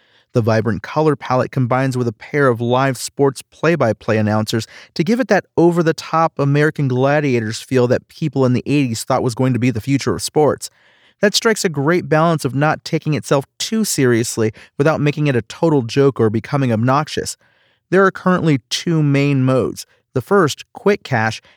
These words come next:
has each team vying to collect a vault of coins and deposit it at a designated spot on the map,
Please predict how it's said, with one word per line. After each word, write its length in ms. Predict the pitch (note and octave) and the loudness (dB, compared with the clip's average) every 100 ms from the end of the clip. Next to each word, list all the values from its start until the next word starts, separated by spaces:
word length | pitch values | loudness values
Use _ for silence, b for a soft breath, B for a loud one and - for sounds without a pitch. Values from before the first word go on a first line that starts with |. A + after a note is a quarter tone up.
| _ | _
has 200 | C3+ B2 - | -2 -2 -4
each 300 | E3 - - | -4 -4 -4
team 340 | E3 D3 A#2+ | -2 0 2
vying 340 | B2 C3 C3+ | 2 0 0
to 80 | B2+ | -2
collect 380 | - B2 C3 - | -4 -2 -2 0
a 60 | A#2 | -2
vault 340 | A2 A#2+ A#2 | 0 0 0
of 140 | G2+ | -4
coins 480 | - - E3 C#3 A#2+ | -8 -2 0 0 -2
and 100 | A#2+ | -4
deposit 580 | A2 - - E3+ E3+ C3 | -4 -8 -2 0 0 -2
it 120 | A#2+ | -2
at 120 | A#2+ | -2
a 60 | A#2+ | -2
designated 600 | A#2 B2+ B2 B2 A#2+ G#2 | -2 -2 -2 -4 -2 -4
spot 340 | - - D3 C#3+ | -6 -2 0 2
on 120 | A#2 | 0
the 60 | |
map, 360 | G#2+ C#3+ A#2 | 0 0 -2